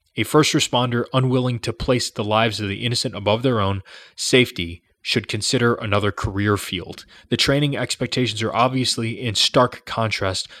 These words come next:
to what we have seen in the Uvalde shooting. Police officials have said that officers were reluctant to engage the gunman because they could have been shot.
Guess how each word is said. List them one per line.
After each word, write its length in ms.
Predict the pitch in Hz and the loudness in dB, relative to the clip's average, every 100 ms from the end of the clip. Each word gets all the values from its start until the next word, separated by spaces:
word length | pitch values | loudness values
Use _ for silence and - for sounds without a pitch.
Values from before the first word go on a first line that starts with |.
| - | 0
to 120 | 120 | 2
what 320 | 107 123 - | 4 2 2
we 120 | 120 120 | -6 -2
have 180 | 120 | -2
seen 420 | - - 110 92 92 _ - | -2 -4 -4 -8 -12 _ -6
in 120 | 117 | -2
the 60 | 104 | 0
Uvalde 460 | 104 107 101 104 101 | 2 2 0 0 -2
shooting. 380 | - 101 90 - | -2 -4 -6 -4
Police 320 | 123 127 127 | -2 -2 -2
officials 540 | - - 127 - 104 - | -4 -4 -2 -2 -4 -4
have 140 | 104 | -4
said 400 | - 143 117 98 - - | 0 2 0 -2 -14 -6
that 180 | - 113 | 0 2
officers 640 | 127 131 - 120 123 110 | 4 4 2 -2 0 0
were 200 | 101 113 | -2 -4
reluctant 560 | 104 110 120 123 131 120 | -2 2 2 2 -4 -6
to 120 | 113 | -6
engage 360 | 104 104 120 110 | -4 0 0 -2
the 80 | 120 | 0
gunman 380 | 110 107 104 | 0 0 -2
because 360 | 104 - 104 - - - - | -4 -2 -2 -2 -10 -18 2
they 200 | 110 110 | 2 4
could 200 | 120 104 | 0 0
have 120 | 90 | 0
been 180 | 98 87 | -4 0
shot. 460 | - - - - | -2 -2 -12 -16